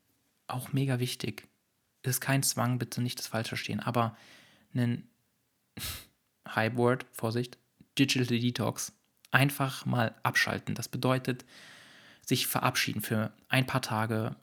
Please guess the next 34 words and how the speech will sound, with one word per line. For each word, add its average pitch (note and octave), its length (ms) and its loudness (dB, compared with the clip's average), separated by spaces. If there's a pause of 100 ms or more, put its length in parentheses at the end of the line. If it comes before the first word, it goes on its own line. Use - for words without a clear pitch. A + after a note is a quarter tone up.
einen C#3 280 2
Tag A2 340 -2
oder C3 160 0
mal B2+ 160 4
mehrere B2 340 4
Wochen, A2+ 280 2
wie A#2+ 80 0
du B2 120 0
willst, A2 460 -2
dich B2 160 -2
einfach C#3 200 0
von C3 120 -2
diesem A#2 160 0
Informationstsunami A2+ 1300 0
des A2+ 220 -8
Alltags A2 520 -6 (180)
einfach C3 280 -4
mal A#2+ 120 0
zu - 140 -4
verabschieden, - 720 -6 (480)
weil A#2 120 0
du B2 80 2
realisiert A#2+ 560 2
hast, A#2 280 -6 (220)
dass B2 160 -6
der B2 80 2
ganze C3+ 240 0
Shit - 340 0
dein A2+ 140 -2
Leben B2+ 480 0
wirklich B2+ 260 -2
in B2 60 -2
keiner C3 280 -2
Weise B2 440 0